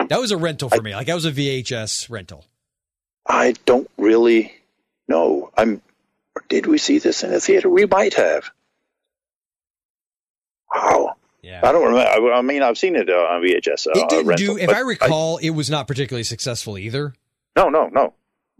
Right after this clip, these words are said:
Speaker 2: But as a, uh, what I remember is it's pretty good. But,
Speaker 1: Yeah, I
Speaker 2: uh,
Speaker 1: remember it being very interesting. I also
Speaker 2: Yeah.
Speaker 1: remember it, it's somewhat, it's, it's weird because as we talked before about the Interloper movies, right?
Speaker 2: Mm-hmm.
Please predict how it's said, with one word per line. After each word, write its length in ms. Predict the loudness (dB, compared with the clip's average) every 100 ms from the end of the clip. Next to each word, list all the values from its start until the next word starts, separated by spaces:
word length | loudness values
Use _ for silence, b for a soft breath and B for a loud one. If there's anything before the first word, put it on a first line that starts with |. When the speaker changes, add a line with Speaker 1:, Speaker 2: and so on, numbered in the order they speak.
| b b b 0
Speaker 2:
But 140 | 2
as 140 | 2
a, 40 | 2
uh, 1040 | 2 2 2 0 2 0 0 0 0 -2
what 200 | -2 2
I 40 | 2
remember 520 | 2 2 0 2 2
is 80 | 2
it's 180 | -2 -2
pretty 260 | -2 0
good. 280 | 2 2 2
But, 160 | 0 2
Speaker 1:
Yeah, 60 | 2
I 60 |
Speaker 2:
uh, 60 | 2
Speaker 1:
remember 280 | 0 -2 -4
it 80 | -4
being 160 | -4
very 160 | -6 -6
interesting. 280 | -8 -8 -6
I 120 | -6
also 200 | -4 0
Speaker 2:
Yeah. 80 | 2
Speaker 1:
remember 280 | 2 -2 -4
it, 140 | -4 -10 B _ _
it's 300 | -6 -6 -6
somewhat, 600 | -6 -4 -6 -6 -8 -6 -6
it's, 180 | -8 -6
it's 180 | -6
weird 320 | -4 -4 -4 -6
because 360 | -4 -4 -6 -12 B B
as 160 | -10
we 100 | -8
talked 240 | -6 -6 -8
before 240 | -8 -6
about 160 | -6 -8
the 80 | -10
Interloper 760 | -10 -6 -4 -6 -8 -10 -12 _ _
movies, 420 | -14 -14 -14 -12
right? 220 | -8 -2 0
Speaker 2:
Mm-hmm. 320 | 2 0